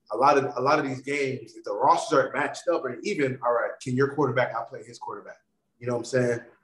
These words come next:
A lot of these games come down to that. I mean, it, it's not, you know, we try to simplify it to that, but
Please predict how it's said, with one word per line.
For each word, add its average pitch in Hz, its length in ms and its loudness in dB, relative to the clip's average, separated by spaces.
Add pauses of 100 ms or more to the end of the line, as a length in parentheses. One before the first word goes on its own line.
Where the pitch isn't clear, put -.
(100)
A - 20 6
lot 131 200 6
of 131 80 -2
these 123 140 -4
games 120 260 -4
come 117 160 -6
down 117 220 2
to - 100 -6
that. - 280 -2 (380)
I 110 60 -8
mean, 107 280 -4 (280)
it, 135 160 0 (300)
it's 139 200 2
not, 170 240 4 (120)
you 147 80 2
know, 131 80 4
we 127 80 2
try 151 120 4
to - 60 4
simplify 175 460 4
it 175 60 0
to 196 100 -8
that, 185 220 0 (120)
but 107 260 -4